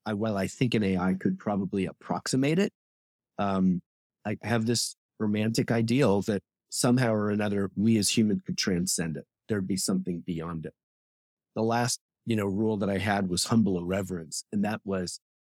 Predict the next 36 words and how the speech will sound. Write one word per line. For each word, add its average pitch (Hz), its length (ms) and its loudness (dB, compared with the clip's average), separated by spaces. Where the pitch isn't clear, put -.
we're 110 80 0
going, 139 300 2
the 123 60 2
people 143 300 2
that 131 140 4
I 117 80 4
saw 117 300 4
breaking 110 420 2
out 104 260 0
and 101 80 -2
breaking 98 360 0
free 104 240 0
were 101 300 -2
unhindered 110 600 2
by 98 180 0
the 92 80 2
bureaucracy. 92 880 0
They 110 120 0
weren't 117 280 2
constrained 104 680 0
by 95 160 0
the 90 220 -2
so-called 104 540 0
rules 104 500 -2
that 104 180 -2
hemmed 104 320 0
them 92 300 2
in. 85 160 -4
Um, 95 400 0
platforms 139 580 0
that - 180 2
we're 135 180 2
on 165 220 4
have 120 180 2
a 113 80 4
desire 107 640 2